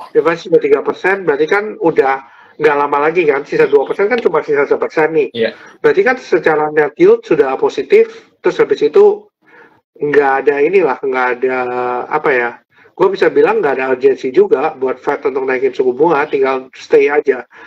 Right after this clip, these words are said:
Speaker 1: Tapi kan B I kan prediksi dua kali naik lagi kan?
Speaker 2: Iya.
Speaker 1: Dua kali.
Speaker 2: Dua kali.
Speaker 1: Jadi ya, mungkin itulah alasan kenapa B I belum cut sampai saat ini.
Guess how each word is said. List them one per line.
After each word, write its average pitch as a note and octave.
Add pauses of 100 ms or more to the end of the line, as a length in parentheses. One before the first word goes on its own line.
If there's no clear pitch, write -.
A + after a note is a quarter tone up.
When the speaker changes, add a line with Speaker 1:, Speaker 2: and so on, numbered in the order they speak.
(180)
Speaker 1:
Tapi -
kan A#3
B D3+
I G3+
kan C4
prediksi F3
dua C#3+
kali C#3+
naik D3
lagi D3+
kan? A#2+ (240)
Speaker 2:
Iya. B2
Speaker 1:
Dua C#3
kali. D3 (560)
Speaker 2:
Dua G2+
kali. F#2+
Speaker 1:
Jadi C3 (200)
ya, A#2+ (720)
mungkin F#3
itulah E3
alasan E3+
kenapa D3
B C3+
I D#3
belum B2+
cut C#3+
sampai B2+
saat B2
ini. B2